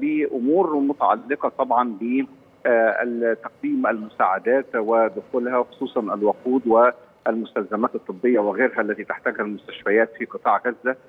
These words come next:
بالإضافة إلى بدء إجراءات بناء ثقة من خلال الجهد المصري الكبير الذي بذلته مصر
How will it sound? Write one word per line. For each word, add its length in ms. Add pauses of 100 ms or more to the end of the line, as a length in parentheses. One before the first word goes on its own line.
(340)
بالإضافة 540
إلى 220
بدء 280
إجراءات 540
بناء 300
ثقة 260 (180)
من 180
خلال 400
الجهد 600
المصري 580
الكبير 460 (440)
الذي 300
بذلته 460
مصر 300